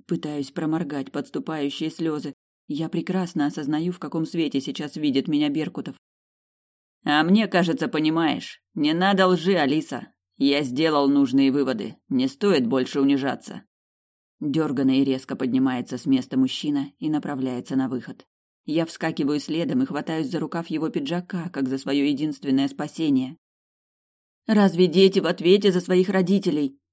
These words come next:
Пытаюсь достучаться до него, надеясь, что услышит, что поймет и поверит. «Ты уволена!»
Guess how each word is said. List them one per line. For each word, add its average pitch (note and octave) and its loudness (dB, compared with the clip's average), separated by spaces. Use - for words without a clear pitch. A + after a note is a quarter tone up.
Пытаюсь D#3+ -4
достучаться D3+ -6
до C3+ 2
него, C3 0
надеясь, B2+ 0
что D3 -4
услышит, C#3 -4
что - -6
поймет D3+ 0
и D3+ -2
поверит. D3 -2
«Ты E3 4
уволена!» D#3+ 4